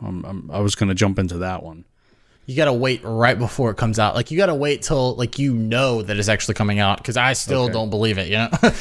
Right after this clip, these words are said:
Speaker 2: I've, I've been, I've been a truther for too long.
Speaker 1: Oh, no.
Speaker 2: Um, all right, so question two. We actually have two questions from Mitch Childs, um, who's also Fasner Holt.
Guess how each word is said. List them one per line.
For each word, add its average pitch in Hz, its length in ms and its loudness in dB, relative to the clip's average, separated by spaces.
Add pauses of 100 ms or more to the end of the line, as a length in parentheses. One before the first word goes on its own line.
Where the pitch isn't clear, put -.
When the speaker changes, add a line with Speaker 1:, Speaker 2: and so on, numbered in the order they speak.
(580)
Speaker 2:
I've, 135 760 -4
I've 175 360 2
been, 165 240 -2
I've 139 140 -2
been 151 100 2
a 127 60 2
truther 123 380 2
for 113 80 -8
too 131 200 0
long. 120 240 2 (420)
Speaker 1:
Oh, 151 40 -4
no. 113 120 0
Speaker 2:
Um, 131 540 0 (840)
all 180 80 6
right, 170 140 4
so 185 760 0
question 190 340 2
two. 175 380 0
We 156 140 2
actually 196 240 0
have 175 120 0
two - 140 -8
questions 165 480 2
from 135 320 0 (120)
Mitch 139 320 0
Childs, 139 640 -2 (440)
um, 117 400 0 (100)
who's 127 220 2
also 113 320 -2
Fasner 110 460 0
Holt. - 260 0